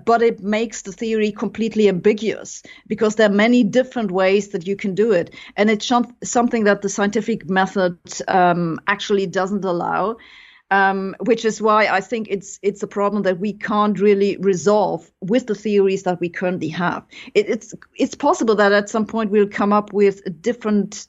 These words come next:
type of theory, um, that might be able to overcome this limitation. But at least for now, I, I think we're stuck with it.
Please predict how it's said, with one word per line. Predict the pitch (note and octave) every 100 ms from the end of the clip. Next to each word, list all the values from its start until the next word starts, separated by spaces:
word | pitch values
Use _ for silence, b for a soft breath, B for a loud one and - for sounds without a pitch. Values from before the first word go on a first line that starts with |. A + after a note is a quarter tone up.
| _
type | - G#3+ A#3 -
of | D#3+ -
theory, | - D#3+ B2+ C#3 F#2 F2+ -
um, | - E3 D#3 D#3+ -
that | F3+ E3+
might | F3 F3+
be | F3
able | F3 D#3+ D#3+
to | -
overcome | E3 F3 E3+ E3+ D#3+
this | D3+ D#3
limitation. | E3+ D3+ - G3 G3 C#3+ C3+ B B
But | - G3
at | G3
least | G#3 -
for | F3+
now, | F3+ G3
I, | D#3 D#3 -
I | F3+
think | F3 F3
we're | E3
stuck | D3+ E3 D#3+
with | - B2
it. | G2